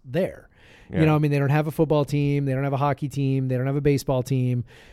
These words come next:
Speaker 1: Uh, you know, there's, there's the Sooners are, I mean, I don't even know how close Norman is to there, but I don't think it's that close.
Speaker 2: I think it's about an hour.
Speaker 1: Yeah. So, I mean, you know, anyway. So it's like, look, you know, that's what they've got, and they wanted a pro franchise. Okay, fine. That's great. I get it. What I hated was sort of the, the smug,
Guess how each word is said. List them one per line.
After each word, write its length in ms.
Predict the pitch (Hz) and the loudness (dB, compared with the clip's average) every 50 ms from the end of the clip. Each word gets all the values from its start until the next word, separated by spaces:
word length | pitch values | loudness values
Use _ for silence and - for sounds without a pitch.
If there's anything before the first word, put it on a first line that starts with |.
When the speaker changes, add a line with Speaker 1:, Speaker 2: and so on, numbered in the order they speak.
| - - | -12 -6
Speaker 1:
Uh, 380 | - 131 127 127 127 127 127 127 135 | -4 -2 0 0 0 0 0 0 0
you 100 | 139 143 | 0 0
know, 120 | 139 131 | 0 0
there's, 320 | 127 135 127 127 120 - - | 0 0 0 -2 -2 -2 -2
there's 320 | 147 127 127 127 120 - | 0 0 0 0 -2 -4
the 100 | - 135 | -4 -4
Sooners 560 | 127 - - 165 165 160 156 156 151 147 135 117 | -2 0 2 4 4 4 4 4 2 2 2 0
are, 200 | 143 139 135 139 | 0 0 0 0
I 60 | 139 | 0
mean, 100 | 131 143 151 | -2 -2 -2
I 40 | |
don't 80 | 160 160 | -2 -2
even 120 | 147 143 | -2 -2
know 80 | 139 139 | -2 -2
how 140 | 123 135 127 | -2 -2 -4
close 300 | 117 - 147 135 127 - | -4 -2 -2 -2 -2 -2
Norman 320 | 139 139 139 131 127 123 | -2 -2 -2 -2 -2 -2
is 160 | 131 127 120 127 | -4 -4 -4 -6
to 80 | - | -6
there, 240 | 120 113 113 117 123 | -6 -6 -6 -6 -6
but 120 | 120 123 120 | -4 -4 -4
I 60 | 120 | -2
don't 160 | 127 131 120 | -4 -4 -4
think 120 | - 120 | -6 -6
it's 100 | 113 - | -6 -6
that 220 | - 135 139 131 - | -6 -6 -6 -6 -8
close. 120 | - - 101 | -6 -4 -2
Speaker 2:
I 20 | |
think 80 | 101 95 | -2 0
it's 80 | 85 - | 0 0
about 120 | 92 85 | 0 0
an 60 | 80 | 0
hour. 300 | 80 80 82 82 85 87 90 | -2 -2 -2 -4 -4 -2 0
Speaker 1:
Yeah. 280 | 175 160 156 151 143 | 2 2 4 2 2
So, 160 | 123 - 190 | 0 2 2
I 20 | 185 | 2
mean, 260 | 175 190 196 208 214 | 2 2 0 -2 -2
you 80 | 240 226 | -4 -4
know, 60 | 185 | -2
anyway. 360 | 196 233 226 165 127 113 107 - - - - - - - | 0 0 0 0 0 -2 -6 -12 -16 -20 -20 -20 -18 -4
So 140 | - - 208 | 0 2 2
it's 140 | 196 - | 2 2
like, 260 | 226 214 196 180 - - | 2 0 0 0 -4 -2
look, 320 | - 220 220 151 123 - - - - | 2 2 2 2 2 -2 -10 -20 -6
you 140 | - 170 160 | -4 -2 0
know, 80 | 151 | 0
that's 260 | 147 156 165 180 - | 2 2 0 0 0
what 100 | - 190 170 | 0 0 0
they've 160 | 196 185 165 | 0 0 0
got, 340 | 131 131 107 107 110 120 - - - - | -2 -6 -6 -6 -8 -10 -12 -12 -8 -4
and 100 | 147 143 | -2 -2
they 60 | 139 | 0
wanted 340 | 131 135 135 139 143 151 147 | 0 0 -2 0 0 0 0
a 60 | 147 | 0
pro 220 | - - 151 147 151 | 0 2 2 2 0
franchise. 480 | - 143 120 117 110 - 135 143 139 | 0 -2 -6 -4 -4 -4 -4 -4 -4
Okay, 180 | 160 - - 196 | -2 -2 -2 -2
fine. 240 | - - 269 151 113 | -2 -2 -6 -6 -4
That's 160 | 123 131 123 | -4 -4 -2
great. 260 | - 185 180 131 - - - - - - - - - - | 0 0 0 -2 -2 -8 -16 -20 -20 -20 -20 -18 -8 -4
I 100 | 135 139 | -4 -4
get 280 | 135 123 160 185 190 156 | -2 2 4 4 4 4
it. 180 | 135 123 120 - | 2 0 -2 -6
What 280 | - 127 131 139 143 147 | -4 -2 0 0 2 2
I 200 | 156 175 202 220 | 2 2 4 2
hated 420 | 202 - 156 139 135 127 127 123 117 | 4 4 2 2 2 0 -2 -2 -2
was 400 | 120 127 123 123 123 120 117 110 | -2 -2 0 0 0 -2 -4 -4
sort 300 | - - - 143 143 135 | -4 -2 0 0 2 0
of 180 | 135 123 117 110 | -2 -2 -4 -4
the, 320 | 131 127 123 123 123 120 | -2 -2 -2 -2 -4 -6
the 180 | 123 123 123 117 | -6 -6 -6 -6
smug, 840 | - - - - - 143 143 147 143 143 139 139 135 135 131 127 | -6 -6 -6 -4 -4 -2 0 0 0 0 0 0 0 0 -2 -4